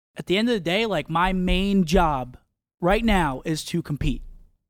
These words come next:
it's not to make content. My job right now is a professional player. I mean, if I had the time every single day to just wake up,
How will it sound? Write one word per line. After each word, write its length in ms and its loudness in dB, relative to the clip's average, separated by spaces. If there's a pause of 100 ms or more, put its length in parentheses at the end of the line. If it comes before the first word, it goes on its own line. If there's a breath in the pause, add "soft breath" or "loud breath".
(380)
it's 180 -6
not 220 2
to 80 -2
make 180 -2
content. 540 -2
My 200 -2
job 280 0
right 180 0
now 280 -2
is 180 -6
a 80 -6
professional 480 -4
player. 340 -4 (640 soft breath)
I 60 -2
mean, 160 0
if 100 -4
I 160 4
had 180 -2
the 120 -2
time 560 -2
every 240 -2
single 260 -2
day 280 0
to 80 -4
just 240 -6
wake 280 -2
up, 300 0